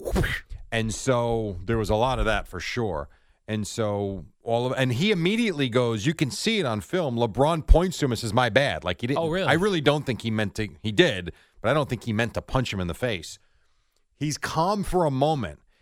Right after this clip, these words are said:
Speaker 1: and then all of a sudden they start screaming at one another. Everybody's, prote-, I mean, they got security protecting LeBron, as you can imagine.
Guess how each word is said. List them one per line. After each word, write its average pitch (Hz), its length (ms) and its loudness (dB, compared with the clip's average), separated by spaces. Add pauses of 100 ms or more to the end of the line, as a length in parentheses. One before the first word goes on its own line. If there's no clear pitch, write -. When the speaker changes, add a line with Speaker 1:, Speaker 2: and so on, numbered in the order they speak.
(140)
Speaker 1:
and 110 100 -2
then 127 80 4
all 160 160 4
of 156 80 -2
a 131 40 0
sudden 151 300 0
they 110 80 -2
start 113 300 -2
screaming 139 400 0
at 101 80 -2
one 104 140 0
another. 82 360 -2
Everybody's, 113 520 0
prote-, - 260 -6
I 104 40 2
mean, 104 140 2
they 139 120 2
got 101 160 -2
security 101 480 -2
protecting 78 440 -8
LeBron, 76 380 -2
as 73 100 -8
you 85 80 -8
can 82 140 -6
imagine. 85 520 -4